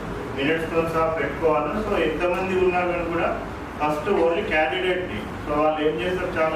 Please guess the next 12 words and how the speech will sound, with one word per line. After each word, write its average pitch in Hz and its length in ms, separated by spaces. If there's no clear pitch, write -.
మంది 165 180
ఆ - 100
క్యాండిడేట్తో 160 440
ఎంతమంది 147 400
అయితే 156 200
మనం 143 200
అలో 139 240
చేస్తామో 147 440
వాళ్ళు - 300
వచ్చి - 160
నామినేషన్ 170 560
ఇచ్చి 208 160